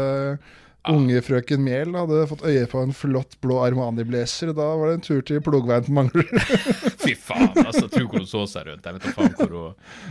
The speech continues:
Speaker 2: Ja.
Speaker 1: hvor hun holdt til til vanlig. Ja, nei, det, det er bare noe med, det, det var liksom sånn her, å, den yngste, jeg vet da faen, garantert den yngste justisministeren noen gang, og sikkert en av de yngste politikerne i regjering, for alt jeg vet. Men helvete så inkompetent, og bare sånne her ting.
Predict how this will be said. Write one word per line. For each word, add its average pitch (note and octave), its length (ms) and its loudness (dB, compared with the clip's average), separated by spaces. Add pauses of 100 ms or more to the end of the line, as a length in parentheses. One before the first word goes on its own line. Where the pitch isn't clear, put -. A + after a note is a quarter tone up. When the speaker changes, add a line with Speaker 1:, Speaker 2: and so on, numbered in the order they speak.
(120)
Speaker 2:
Ja. C#3 160 -2
Speaker 1:
hvor A2+ 80 -2
hun F2+ 240 -2
holdt F#2+ 240 -6
til F#2+ 160 -4
til F#2 100 -10
vanlig. F2 460 -6
Ja, C3+ 240 -4
nei, C#3 100 2
det, C3+ 140 -2 (100)
det C3+ 80 0
er C#3 80 0
bare B2+ 140 0
noe G#2 160 -2
med, G#2 320 -2
det, A2+ 160 -2
det A2 80 -8
var B2 180 -2
liksom G2 240 -8
sånn F#2 140 -6
her, G2 160 -4
å, C#3+ 80 -2 (100)
den A2 160 -4
yngste, G#2+ 460 -8
jeg F2 480 -6
vet - 80 -18
da E2 80 -12
faen, E2 180 -10 (220)
garantert F#2 320 -4
den E2+ 100 -8
yngste F2+ 220 -10
justisministeren D#2+ 680 -14
noen D2+ 220 -18
gang, D2+ 240 -18
og D#2 100 -18
sikkert E2+ 300 -14
en E2 100 -16
av D2+ 60 -20
de D2+ 80 -18
yngste E2+ 400 -16 (160)
politikerne - 580 -18
i D2+ 220 -20
regjering, D#2+ 420 -16
for - 140 -20
alt - 160 -20
jeg D#2 160 -20
vet. - 180 -20 (140)
Men F#2 180 -10 (880)
helvete F#2+ 540 -18
så F2 160 -18 (560)
inkompetent, D3 720 -8
og G#2 80 -12
bare C3+ 160 0
sånne C3 140 -4
her - 80 -10
ting. G3 160 -2